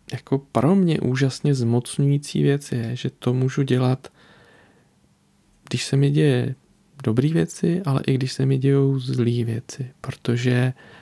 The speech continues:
to záleží na mým rozhodnutí a na tom mým postoji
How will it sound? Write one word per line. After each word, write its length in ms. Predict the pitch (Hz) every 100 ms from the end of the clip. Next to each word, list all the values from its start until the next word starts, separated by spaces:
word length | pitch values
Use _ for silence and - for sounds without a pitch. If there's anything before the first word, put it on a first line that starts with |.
| - - _ _ -
to 500 | 127 120 123 131 127 _ _ -
záleží 760 | 143 123 110 117 127 123 131 131
na 180 | 127 120
mým 340 | 113 123 147
rozhodnutí 880 | 127 113 117 120 117 117 - 120 131
a 100 | 127
na 100 | 123
tom 240 | - 127 123
mým 380 | 120 123 131 - -
postoji 840 | - - - - 147 117 117